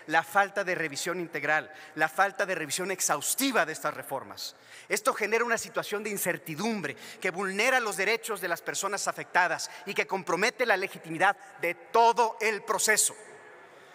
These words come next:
Compañeras y compañeros de la mayoría, el día en que se discutió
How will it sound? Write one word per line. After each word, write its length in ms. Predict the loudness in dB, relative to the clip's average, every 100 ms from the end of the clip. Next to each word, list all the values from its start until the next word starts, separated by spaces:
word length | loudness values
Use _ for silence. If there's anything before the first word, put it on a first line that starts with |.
| -20 -20 -20 -20 -20 -20 -16 -14 -14 -16 -20 -20 -20 -20
Compañeras 800 | -12 -6 0 4 4 2 -4 -8 -16 -20 -20
y 60 | -10
compañeros 600 | -2 0 2 2 2 0
de 100 | -4
la 80 | -4
mayoría, 360 | -4 -4 -4 -8 -18 -20 -20 -20 _ _ -20 _ _ _ _ _ _
el 160 | -6 -4
día 360 | 2 2 2 -2
en 120 | -8
que 120 | -6
se 160 | -6 -4
discutió 560 | -6 -8 -2 2 2